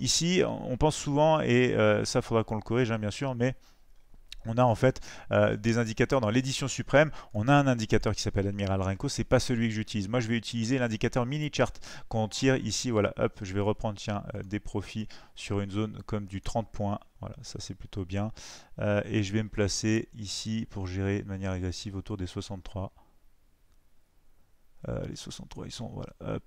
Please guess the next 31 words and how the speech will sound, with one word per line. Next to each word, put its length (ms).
juste 320
là, 260
soixante-trois, 540
soixante-quatre, 520
comme 140
ça, 120
dans 80
le 60
pire 180
des 100
cas, 120
même 180
ma 100
dernière 380
position 420
fera 160
du 140
douze 180
points. 220
Donc 220
voilà, 180
ici. 300
Alors 120
par 100
contre, 140
je 60
sais 160
plus 160
si 140
j'avais 220
risqué, 400